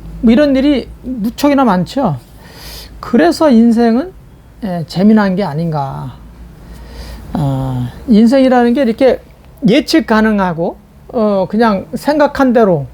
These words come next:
다 이렇게 이루어지고 그러면 재밌을까요? 재미가 없을 것 같습니다.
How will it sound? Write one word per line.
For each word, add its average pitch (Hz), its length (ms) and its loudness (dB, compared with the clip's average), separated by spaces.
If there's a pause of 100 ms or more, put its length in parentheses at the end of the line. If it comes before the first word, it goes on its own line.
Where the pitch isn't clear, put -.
다 208 260 -4
이렇게 240 240 2
이루어지고 220 540 2
그러면 233 260 -6 (540)
재밌을까요? 220 720 0 (1160)
재미가 220 560 2
없을 220 280 0
것 214 80 2
같습니다. 170 400 -2